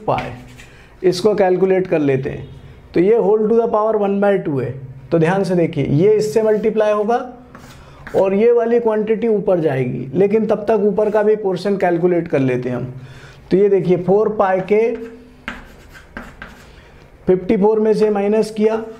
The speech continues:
तो माइनस फिफ्टी फ़ोर के, और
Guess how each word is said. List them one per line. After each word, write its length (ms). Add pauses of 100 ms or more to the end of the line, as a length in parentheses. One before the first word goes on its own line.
(120)
तो 80
माइनस 480
फिफ्टी 320
फ़ोर 300
के, 180 (2750)
और 400